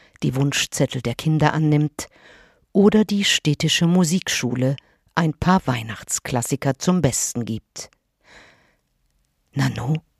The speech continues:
wer kommt denn jetzt auf die Bühne?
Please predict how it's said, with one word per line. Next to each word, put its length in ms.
wer 240
kommt 320
denn 160
jetzt 580
auf 180
die 160
Bühne? 440